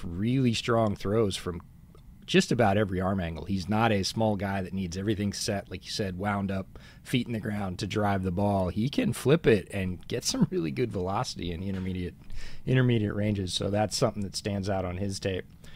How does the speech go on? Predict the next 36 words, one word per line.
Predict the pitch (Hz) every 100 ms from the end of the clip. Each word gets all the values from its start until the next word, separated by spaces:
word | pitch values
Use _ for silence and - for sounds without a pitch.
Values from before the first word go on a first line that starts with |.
| - - -
This | 143 -
one's | 170 135
one | 156
of |
my | 147 131
favorites | 131 120 117 113
because | 120 101 113 95
this | 107 110
is | 156 123
one | 139
of |
the | 120
most | 113 101
important | 107 98 95 101 101
things | 92 87
for | 85 -
me | 90 90 87 - -
with | 95 87
quarterbacks | - 95 87 90 87 -
as | 90
I | 87
look | 87 87
at |
them | 90 85
is | 85 - -
accuracy. | 82 80 - 80 73 - - - - - - - -
Ball | 113 117
placement | - 123 117 - 104 101 -
that | - -
makes | 101 101 -
receivers | 110 - 120 113 107 107
look | 117 95
good, | - 113 110 107 101 - - - -
consistently | 101 87 - 127 - 131 135 120
fits | - 104 -
it, | 98